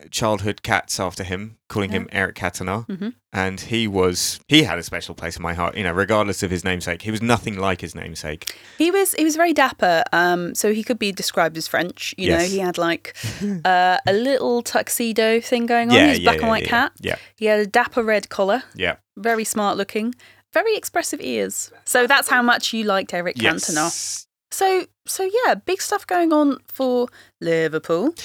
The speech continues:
Speaker 1: Yes.
Speaker 2: In terms of, you know, trying to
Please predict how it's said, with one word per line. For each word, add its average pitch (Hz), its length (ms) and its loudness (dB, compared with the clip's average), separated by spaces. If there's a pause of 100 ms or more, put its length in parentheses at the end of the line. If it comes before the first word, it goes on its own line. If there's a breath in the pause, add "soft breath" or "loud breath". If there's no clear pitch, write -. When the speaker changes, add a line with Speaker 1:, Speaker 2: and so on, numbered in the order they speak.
(300 loud breath)
Speaker 1:
Yes. - 680 4 (100)
Speaker 2:
In 208 120 2
terms 185 280 2
of, 175 580 0
you 190 100 -6
know, 175 240 -2 (140)
trying 180 380 -2
to - 60 -12